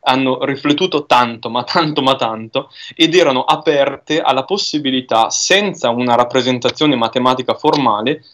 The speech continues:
di dire qualche, qualche cosa in più rispetto alla fisica del colore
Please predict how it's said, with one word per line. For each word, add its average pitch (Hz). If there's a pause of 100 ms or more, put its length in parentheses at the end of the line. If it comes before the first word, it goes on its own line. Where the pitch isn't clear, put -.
di 160
dire 127
qualche, 156
qualche 151
cosa 165
in 147
più 156
rispetto 147
alla 131
fisica 123
del 117
colore 127